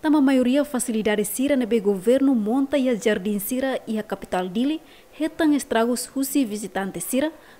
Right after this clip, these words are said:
tamba segurança la iha. Tamba ne Autoridade Município Dili se coordena ho parte competente, ho di monta segurança ia jardim hotu, no nebele tau matamba facilidade sira.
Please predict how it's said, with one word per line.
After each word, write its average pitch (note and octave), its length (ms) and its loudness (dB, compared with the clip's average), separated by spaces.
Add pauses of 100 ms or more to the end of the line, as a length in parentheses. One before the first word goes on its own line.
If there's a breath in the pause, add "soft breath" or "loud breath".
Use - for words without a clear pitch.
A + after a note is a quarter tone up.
tamba D4 200 0
segurança F#3+ 680 -4
la C3 220 -12
iha. F#3+ 400 -6 (380)
Tamba A3 180 2
ne G#3 120 2
Autoridade G3+ 440 0
Município G3+ 420 -4
Dili B3 320 0
se B3 200 0
coordena G#3 600 0
ho B3+ 60 2
parte C4+ 400 -2
competente, C#4 760 0 (280)
ho D4 80 0
di D4 120 4
monta C#4 320 4
segurança A#3+ 520 0
ia B3 160 2
jardim G3+ 400 -2
hotu, C#4 360 -2 (340 loud breath)
no C#4 60 4
nebele B3+ 400 4
tau A#3+ 240 0
matamba G#3 580 -2
facilidade G3 640 -6
sira. E3+ 340 -8